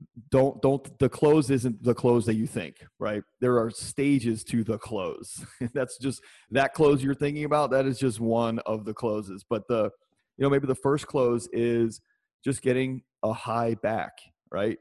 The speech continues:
And then perfecting your system, like you're saying, and I wanna dive into this part, like,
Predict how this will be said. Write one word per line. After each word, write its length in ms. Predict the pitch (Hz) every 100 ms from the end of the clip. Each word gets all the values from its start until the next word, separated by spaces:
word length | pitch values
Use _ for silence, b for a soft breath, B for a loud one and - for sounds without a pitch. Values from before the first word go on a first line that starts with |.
| _ 120
And 180 | 120
then 400 | 120 120 123 113 - _ _ _ _ - - _ _ _ -
perfecting 580 | 139 - 131 - 156 127
your 120 | 120
system, 460 | 117 165 - 131 117
like 160 | 110
you're 120 | 131
saying, 440 | 139 135 123 120 110 b b b b b b b -
and 80 | 135
I 60 |
wanna 180 | 147 147
dive 220 | 127 117
into 220 | 113 110
this 260 | 104 104 98
part, 420 | - 113 95 71 - _ _ _ _ -
like, 320 | 113 101